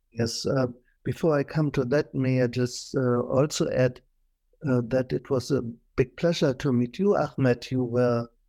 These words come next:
local, and when we had our very important and interesting, uh, trips into the countryside,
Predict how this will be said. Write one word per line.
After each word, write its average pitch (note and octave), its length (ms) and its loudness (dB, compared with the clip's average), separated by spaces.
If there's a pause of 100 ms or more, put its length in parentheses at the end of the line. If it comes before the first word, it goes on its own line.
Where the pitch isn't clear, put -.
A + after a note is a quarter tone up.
(160)
local, E3 520 0
and C#3 240 0
when C#3+ 220 2
we C3 160 0
had C3 380 0
our B2+ 240 0 (120)
very D3 240 0
important B2 760 2
and A#2 280 0
interesting, A#2+ 640 0 (760)
uh, A#2+ 220 2 (420)
trips F#3+ 300 2
into B2+ 300 -2
the B2 140 2
countryside, D3 920 0